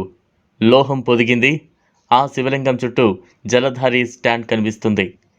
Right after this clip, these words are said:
ఈ శివలింగాన్ని కనిపెడతారని హిందువులను మిగిలిన మతస్థులను ఇక్కడకు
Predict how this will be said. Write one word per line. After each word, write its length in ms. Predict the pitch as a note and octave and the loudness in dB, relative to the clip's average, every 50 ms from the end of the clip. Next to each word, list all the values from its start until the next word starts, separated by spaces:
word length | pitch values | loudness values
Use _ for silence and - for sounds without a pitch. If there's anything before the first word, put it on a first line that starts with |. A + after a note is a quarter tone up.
| _ _ _ _ _ _ _ _ | _ _ _ _ _ _ _ _
ఈ 100 | B2+ C3 C3+ C3 - | 0 2 2 0 0
శివలింగాన్ని 600 | C3 B2 C3+ C3+ C3+ B2+ C3 B2+ B2 B2 B2 B2+ B2 - - _ - | 0 0 2 0 0 0 0 2 2 2 0 0 -2 -8 -12 _ -4
కనిపెడతారని 680 | B2+ B2 B2 B2+ A#2 A#2 - B2 A#2 A#2 A#2 A#2 F#2+ F2 - _ _ _ - | -2 -2 -2 -6 -6 -2 0 0 0 0 -2 -2 -4 -4 -8 _ _ _ -4
హిందువులను 500 | C3+ C3 C3 C#3+ C3+ C3 B2 A#2 A#2+ C3+ D#3 D#3 - _ _ _ - A#2 | -4 -2 0 0 0 2 0 0 0 -2 -4 -6 -10 _ _ _ -4 -2
మిగిలిన 320 | A#2+ C3 C#3+ D3 C#3+ C#3 B2+ A#2 | -2 -2 -2 -2 -2 -2 -2 -2
మతస్థులను 580 | A2+ A2+ - C#3+ - - - B2+ B2 A#2+ A#2+ A2 F#2 F2 - _ _ A#2+ | -2 -2 -2 -4 -6 -4 -2 0 2 2 2 2 0 -2 -8 _ _ -4
ఇక్కడకు 400 | A#2 - C#3 A#2+ A#2 A#2 - C3 | -2 0 -2 -2 -2 -2 -2 -4